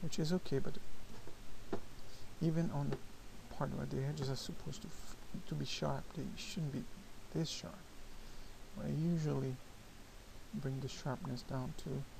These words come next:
two percent, two pixels. Uh, two pixels for this size of image that I've been working on. You know?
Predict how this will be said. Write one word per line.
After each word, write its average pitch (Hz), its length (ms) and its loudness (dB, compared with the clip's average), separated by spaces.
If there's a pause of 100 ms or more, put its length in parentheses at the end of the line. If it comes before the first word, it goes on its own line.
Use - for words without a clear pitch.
(1120)
two 170 80 -4 (120)
percent, - 280 -6 (300)
two 156 180 -2 (140)
pixels. - 560 -6 (1800)
Uh, 139 100 0 (140)
two - 140 -4
pixels 202 440 0
for - 260 -2
this 151 460 0 (720)
size 143 280 0
of 135 180 0
image 143 420 0
that 131 120 -2
I've 123 100 0
been 131 240 -2
working 143 340 -4
on. 165 120 -4 (520)
You 147 100 -4
know? 143 80 -2